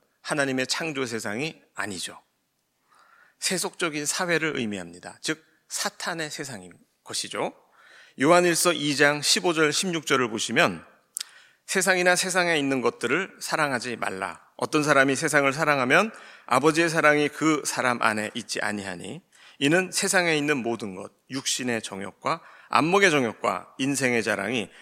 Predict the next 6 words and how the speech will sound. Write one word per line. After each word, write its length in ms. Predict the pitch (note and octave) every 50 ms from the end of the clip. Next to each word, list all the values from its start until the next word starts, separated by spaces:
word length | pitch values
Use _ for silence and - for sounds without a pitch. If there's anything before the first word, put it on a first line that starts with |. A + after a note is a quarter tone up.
| - - -
아버지에게서 680 | - A2 A#2 B2 C3 A#2+ B2+ B2+ A#2 A#2+ A2+ B2 A#2+
나지 280 | G#2+ G#2+ G2+ F#2+ A2
아니하고 640 | G#2+ G#2+ F#2+ F#2+ F#2+ F#2+ F2+ - C3+ D#3 F3 F3 - -
세상에서 680 | - - C#3 C3+ - B2+ A#2 A2 G#2 F#2+ - D3+ E3 D#3+ -
나기 280 | G#2 G#2 F#2+ G2+ G#2
때문이라." 840 | G2+ - - C#3 A#2 G#2 G2+ F#2 F#2+ F#2+ F#2+ F2+ F2+ - - - -